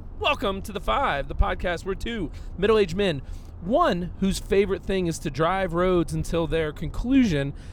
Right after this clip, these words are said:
and the other who has to stop ten, every ten minutes to pee 'cause he's got diabetes, um, get together and share their list of five, this time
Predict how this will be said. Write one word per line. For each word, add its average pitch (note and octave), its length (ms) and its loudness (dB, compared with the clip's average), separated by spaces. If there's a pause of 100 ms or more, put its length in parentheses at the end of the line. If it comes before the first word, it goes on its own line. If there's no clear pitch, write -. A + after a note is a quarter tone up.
and E3 140 -2
the F#3+ 80 2
other A3 300 2
who F#3 60 2
has F#3+ 120 -2
to G3 80 -10
stop F#3+ 320 -4
ten, G3 300 -4 (160)
every F#3+ 140 -4
ten G3 180 -4
minutes F#3 180 -6
to - 80 -12
pee G#3 200 -6
'cause E3 120 -8
he's D#3 80 -4
got F3 160 -2
diabetes, E3 640 -6 (280)
um, D#3+ 380 2 (400)
get F#3+ 120 2
together G3 280 2
and D#3+ 260 -2
share - 240 0
their F#3+ 100 2
list G3 200 0
of F3 80 -4
five, F#3 460 2
this C#4 180 0
time F3 420 -2